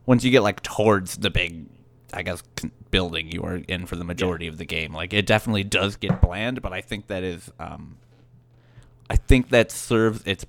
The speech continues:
Speaker 1: purpose very well of giving you a kind of unified feeling of not depression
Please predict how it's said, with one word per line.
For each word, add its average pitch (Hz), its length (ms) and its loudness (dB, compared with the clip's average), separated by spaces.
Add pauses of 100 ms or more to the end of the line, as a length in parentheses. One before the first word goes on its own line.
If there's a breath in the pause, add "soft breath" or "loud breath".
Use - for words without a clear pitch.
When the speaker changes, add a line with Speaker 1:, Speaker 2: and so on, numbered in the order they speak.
Speaker 1:
purpose - 540 2
very 85 420 -6
well 80 420 -8
of 90 240 -12
giving 90 300 -4
you 90 240 -6
a - 60 -10
kind 87 340 -4
of 87 260 0 (600 soft breath)
unified 113 880 0
feeling 101 480 0
of 87 560 -8 (140)
not 107 520 0
depression 123 1000 2